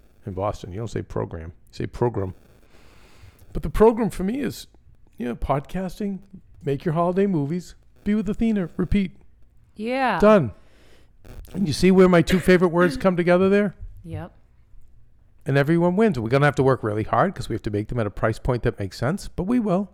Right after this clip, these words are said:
Speaker 2: Yeah.
Speaker 1: 'Cause we've proven that. And then we market them at the various portals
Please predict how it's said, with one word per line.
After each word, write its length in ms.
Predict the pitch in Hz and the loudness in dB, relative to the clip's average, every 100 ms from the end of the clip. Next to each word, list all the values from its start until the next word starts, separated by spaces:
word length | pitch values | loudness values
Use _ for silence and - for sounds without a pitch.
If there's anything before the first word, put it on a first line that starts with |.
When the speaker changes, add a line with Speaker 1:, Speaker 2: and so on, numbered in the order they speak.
| _ 202 | _ -16
Speaker 2:
Yeah. 320 | 185 175 175 | -12 -12 -8
Speaker 1:
'Cause 140 | 175 | -2
we've 160 | 202 - | -2 0
proven 320 | 185 151 139 | 0 2 0
that. 300 | 131 165 - - _ _ _ _ _ _ _ - | -2 -4 -12 -20 _ _ _ _ _ _ _ -4
And 80 | 151 | 0
then 60 | 156 | 0
we 100 | 165 | 0
market 720 | 196 175 202 202 208 196 - | 0 4 6 6 6 4 6
them 320 | 147 151 214 - - _ _ - _ _ _ | 6 6 2 -4 -16 _ _ -20 _ _ _
at 100 | 151 | -2
the 100 | 170 | 0
various 520 | 147 170 170 170 170 - | 4 6 6 6 4 2
portals 800 | - - 196 208 127 139 - | 2 6 8 8 6 0 -6